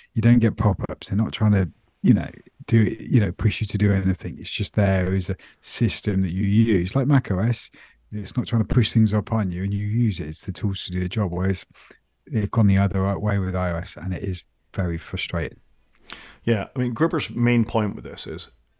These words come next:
Speaker 2: fair enough, you might get something useful to you you didn't know about, fine, make it go away if you get it once. And even that sort of pushing the boundaries as far as I'm concerned. To make you aware of features of your operating system is good.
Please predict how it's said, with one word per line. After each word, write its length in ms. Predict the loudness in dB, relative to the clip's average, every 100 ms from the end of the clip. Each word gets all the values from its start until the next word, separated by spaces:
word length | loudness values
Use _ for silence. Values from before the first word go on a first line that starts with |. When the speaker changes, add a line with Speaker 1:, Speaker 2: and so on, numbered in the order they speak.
| _ -6
Speaker 2:
fair 240 | 4 6
enough, 380 | 6 2 -8 -16 -4
you 140 | -2
might 360 | 0 -2 -6 -6
get 200 | -4 -2
something 400 | -4 -4 -4 -6
useful 500 | -8 -8 -6 -8 -10
to 140 | -4 -2
you 300 | -2 -4 -6
you 100 | -8
didn't 240 | -6 -6 -8
know 140 | -4
about, 300 | 0 0 -2
fine, 340 | -6 -4 -2 -2
make 160 | -6 -8
it 80 |
go 80 | -8
away 240 | -8 -8 -10
if 100 | -12
you 60 |
get 160 | -14 -14
it 100 | -4
once. 300 | -4 -4 -2
And 120 | 0
even 200 | 2 2
that 180 | 2 -2
sort 160 | -6
of 80 | -6
pushing 240 | -8 -6 -4
the 80 |
boundaries 360 | -4 -6 -8 -12
as 40 |
far 160 | -12 -10
as 100 | -10
I'm 140 | -12
concerned. 360 | -10 -12 -12 -6
To 60 | -4
make 160 | -2
you 80 | -2
aware 280 | 2 4 2
of 60 |
features 360 | -2 -8 -6 -6
of 100 | -2
your 140 | 0
operating 320 | 0 0 -2 -4
system 300 | -6 -6 -6
is 100 | 0
good. 240 | 0